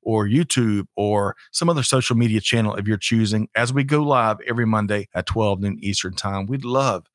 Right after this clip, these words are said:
to hear from you. Now, some of y'all may notice I'm by myself today. Watch out.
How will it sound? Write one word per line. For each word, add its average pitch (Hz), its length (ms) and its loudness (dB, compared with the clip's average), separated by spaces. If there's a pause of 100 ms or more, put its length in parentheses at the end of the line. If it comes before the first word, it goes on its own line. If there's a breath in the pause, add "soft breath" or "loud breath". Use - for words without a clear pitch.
(100)
to 98 80 -10
hear 101 180 -2
from 85 260 -6
you. 67 160 -16
Now, 117 220 -2 (160)
some 110 260 0
of 117 60 2
y'all 113 160 4
may 110 160 2
notice 110 580 0 (400 soft breath)
I'm 90 140 -2
by 101 180 2
myself 110 440 0
today. 85 340 -6
Watch 110 300 0
out. 107 360 -2